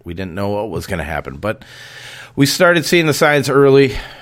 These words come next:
in the season. Uh, Josh Allen playing pretty well. Um, I've been, uh, a big Josh Allen detractor as far as a quarterback himself, but, I mean, as far as fantasy is concerned, he uses his legs enough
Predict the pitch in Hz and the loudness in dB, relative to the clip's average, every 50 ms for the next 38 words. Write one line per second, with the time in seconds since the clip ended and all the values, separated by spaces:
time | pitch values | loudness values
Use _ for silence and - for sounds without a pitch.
0 | - - - - 123 123 123 113 - - 131 123 120 110 123 123 117 117 113 107 | -20 -20 -10 -6 -4 -4 -2 -4 -4 -2 -2 -2 0 0 -2 -2 -2 -2 -6 -8
1 | 107 - - 107 104 101 101 95 90 - 107 98 95 90 - 98 95 92 92 90 | -10 -10 -8 -6 -4 -2 -2 -4 -4 -2 0 0 0 0 -2 -4 -2 -2 -4 -6
2 | - - 98 92 90 87 85 - - 95 92 85 87 90 87 87 87 87 82 80 | -4 -4 -4 -2 -2 -4 -6 -8 -8 -8 -6 -4 -4 -2 0 0 0 -2 -2 -6
3 | - - _ _ _ _ - - - - - 80 78 76 76 76 65 76 80 - | -14 -20 _ _ _ _ -20 -20 -20 -16 -14 -12 -12 -12 -12 -10 -10 -12 -10 -10
4 | 82 76 76 73 - _ _ _ _ _ _ _ _ _ _ _ _ _ _ _ | -10 -10 -10 -12 -16 _ _ _ _ _ _ _ _ _ _ _ _ _ _ _
5 | _ _ _ _ _ _ _ _ - - - 67 67 67 65 64 60 52 - _ | _ _ _ _ _ _ _ _ -20 -18 -16 -16 -14 -14 -14 -14 -16 -18 -20 _
6 | _ _ _ _ _ _ _ _ _ _ _ _ _ - 90 80 90 - 90 85 | _ _ _ _ _ _ _ _ _ _ _ _ _ -16 -16 -16 -12 -10 -10 -10
7 | 76 80 85 - 92 80 80 78 - - - 78 80 78 73 71 - - - - | -10 -10 -12 -8 -4 -4 -4 -4 -6 -10 -12 -12 -12 -12 -12 -14 -16 -18 -20 -18
8 | - - - - 92 90 87 87 87 - - 80 73 71 67 - - - 85 82 | -18 -18 -12 -6 -2 0 0 0 -2 -4 -6 -8 -8 -8 -10 -12 -10 -6 -4 -4
9 | 80 76 69 52 53 - 76 71 - _ - - - - - 98 98 95 90 85 | -2 -4 -4 -6 -8 -12 -14 -18 -20 _ -20 -20 -20 -14 -8 -6 -4 -4 -4 -4
10 | 73 76 76 73 - - 76 71 - - 95 90 85 78 - _ 85 78 - - | -4 -4 -6 -6 -8 -12 -16 -16 -10 -6 -4 -4 -4 -6 -6 _ -10 -10 -10 -14
11 | _ - _ - - - - - _ _ - 87 90 90 87 87 82 - 135 127 | _ -20 _ -20 -20 -20 -20 -20 _ _ -10 -8 -8 -6 -6 -8 -6 -2 0 0
12 | 127 120 104 - - 113 113 113 110 - - 98 90 82 - 98 87 - - 104 | 0 0 -2 -2 -2 0 0 0 -2 -4 -6 -8 -10 -8 -10 -14 -14 -10 -6 -6
13 | 95 95 92 92 98 95 90 82 80 80 - - 101 107 110 95 101 101 90 92 | -4 -4 -6 -8 -10 -12 -12 -12 -14 -16 -14 -6 -4 -2 -2 -2 -2 -4 -4 -4
14 | 90 82 85 90 92 90 90 85 - 92 87 85 87 87 85 - - | -6 -6 -4 -2 0 0 -2 -2 -4 -6 -6 -4 -4 -4 -4 -6 -10